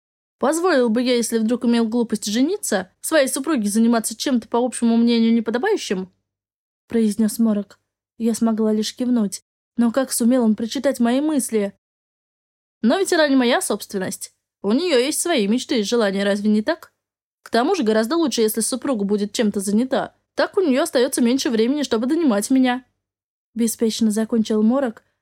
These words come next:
но под его небрежным тоном я угадала правду. Он не лгал и не говорил так, чтобы польстить мне. Уж это точно было не в его правилах. Я вдруг поймала себя на мысли, что хочу выговориться,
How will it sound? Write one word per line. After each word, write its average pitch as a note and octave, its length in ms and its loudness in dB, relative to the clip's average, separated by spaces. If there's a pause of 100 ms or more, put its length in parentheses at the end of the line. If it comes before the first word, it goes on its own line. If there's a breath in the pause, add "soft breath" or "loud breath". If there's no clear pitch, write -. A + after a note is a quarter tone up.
но A#3 140 2
под G#3+ 160 -2
его A3+ 180 0
небрежным A3+ 520 2
тоном C#4 360 0
я A#3+ 200 2
угадала A#3 360 0
правду. A3+ 480 -2 (760)
Он C#4+ 220 4
не D4 120 2
лгал D4 360 0
и - 140 0
не C4+ 120 4
говорил C#4+ 400 0
так, D4+ 360 -4 (180)
чтобы A#3+ 280 -2
польстить C4 520 -2
мне. G3+ 340 0 (380)
Уж B3 300 -2
это C4 200 0
точно A#3+ 300 0
было A3 220 2
не A3+ 160 2
в G#3+ 40 -2
его A3 260 0
правилах. A3 580 -4 (880)
Я B3+ 180 2
вдруг A#3+ 240 -2
поймала A#3+ 380 2
себя A3+ 260 0
на A3+ 100 2
мысли, A#3 460 -2 (120)
что - 180 -4
хочу C4+ 300 -4
выговориться, A3 800 -2